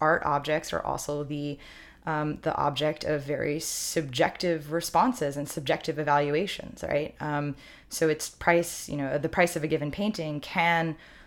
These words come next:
fluctuate depending on, you know, if it goes to auction and there's just somebody who's absolutely in love with it,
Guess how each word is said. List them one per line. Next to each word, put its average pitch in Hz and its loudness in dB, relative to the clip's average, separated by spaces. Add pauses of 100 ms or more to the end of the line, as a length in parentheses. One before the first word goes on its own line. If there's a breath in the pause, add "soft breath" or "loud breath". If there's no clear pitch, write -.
fluctuate 156 2
depending 160 -2
on, 139 0
you 156 -4
know, 139 0 (200)
if 160 -4
it - 0
goes 151 0
to - 0
auction 156 0
and 156 -2
there's 147 0
just - -4
somebody 156 -4
who's 170 -2
absolutely 165 0
in 190 4
love 202 0
with 320 -2
it, - -4